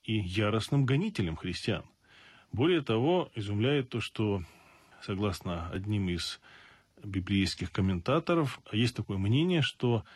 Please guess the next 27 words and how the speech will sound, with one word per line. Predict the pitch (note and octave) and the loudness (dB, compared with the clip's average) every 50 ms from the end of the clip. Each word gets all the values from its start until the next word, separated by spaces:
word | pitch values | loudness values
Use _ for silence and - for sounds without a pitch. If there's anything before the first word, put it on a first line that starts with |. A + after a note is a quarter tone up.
| - - - - - - - _ _ | -20 -20 -20 -20 -20 -20 -20 _ _
апостол | - - - C#3 C#3 - - - A2+ G#2 | -16 -6 -2 -2 -2 -2 -2 -4 -4 -4
Павел | - - C3+ D3+ D#3+ D#3 D#3 C#3+ A2 - _ _ _ _ _ _ _ _ | -2 -2 0 2 2 2 2 2 0 -2 _ _ _ _ _ _ _ _
одобрял | - A2+ G2+ G2+ G2+ F2+ G2 F#2 G#2+ B2+ D3 D#3+ E3+ F3 F3 D#3+ - - | -4 -4 -2 -2 -2 -2 -2 0 2 2 2 2 2 0 0 -2 -4 -6
и | B2 A2 | -8 -6
поддерживал | - F#2+ F#2 F#2 F#2+ A#2+ C3+ D3 C#3+ C3+ C#3+ D3+ D3 D3 D3 C3+ A#2+ F#2+ - | -4 -6 -6 -4 -2 0 0 2 2 0 0 2 2 2 2 2 0 -2 -4
побиение | - G2+ F#2 G2+ G#2+ B2+ C3+ B2+ A2+ | -6 -4 -2 0 2 2 2 2 0
камнями | - - G2 G2 G2+ A2 A#2 B2 C3+ C#3 | -2 -4 -4 -2 0 2 4 4 4 4
апостола | C3 A#2+ - - F#2+ F#2 - - - A#2+ A#2 | 2 2 0 -4 -6 -6 -6 -4 -2 -2 -2
Стефана, | - - E3 - - G3+ F#3 C3 F#2 E2+ D#2+ | -2 -2 -2 0 2 2 2 2 0 -2 -4
который, | - - - - - C3+ D#3 F#3+ A#3 A3+ A3 - _ _ _ | -6 -8 -4 0 2 2 4 4 2 0 -4 -6 _ _ _
что | - - - - | -18 -14 -10 -6
самое | - - C#3 A2 G#2 G2 | -2 -2 0 0 0 0
удивительное, | F2+ A#2 D#3+ D#3 - E3 D#3+ E3 D#3+ D#3 D3 - - - - - - - - - - | 0 0 0 2 2 2 4 4 4 2 0 -4 -10 -20 -20 -20 -20 -20 -14 -8 -6
считался | A2 - - G#2 F#2+ - G#2 G2 G2+ G2+ - D3+ D3+ D#3 - | -4 -2 -2 -4 -4 -2 -2 -2 -2 -2 0 0 0 0 -2
ему | - G2+ G2+ G2+ A2 A#2 | -4 -2 0 2 2 2
отдаленным | B2 B2 C#3+ C#3 D3+ D3+ D#3 D#3+ E3+ | 4 4 2 2 2 2 2 2 2
родственником. | F3+ E3+ C3 - - F2 E2+ D#2+ - - - - - - _ _ _ _ - | 2 2 0 -2 -4 -8 -8 -8 -10 -12 -12 -16 -20 -20 _ _ _ _ -12
То | - | -10
есть | F#2 - | -2 0
надо | B2+ A#2+ B2+ | 2 2 2
понимать, | B2 - B2+ D3 D#3 B2+ F#2+ - | 2 2 2 2 2 2 0 -2
насколько | F2 F2 - - C3+ A#2+ - G2+ D#2+ - - - - - - - - - - | -6 -6 -2 -2 0 0 0 -2 -4 -6 -14 -20 -20 -20 -20 -20 -20 -16 -12
сильна | - - - A#2+ B2 C3+ D3 D#3+ C#3+ G2 E2+ - - _ _ _ _ _ | -6 -2 2 2 4 4 4 2 2 0 -2 -8 -16 _ _ _ _ _
была | G2+ G#2+ A2+ A2 A2 A2 F#2 D#2+ - - _ _ _ | -4 0 0 2 2 2 0 -2 -6 -12 _ _ _
ненависть | A2 G#2+ A#2+ B2 A2+ G2+ F2 E2 D#2 - - | 0 2 2 2 2 0 -2 -2 -4 -6 -10
апостола | G2+ E2+ - G2 F2+ - - F2+ F2 F2 | -6 -4 -2 -2 -2 -4 -6 -10 -12 -6
Павла | - A#2+ C3+ D#3 E3+ F3 E3+ | -2 -2 0 0 0 -2 -4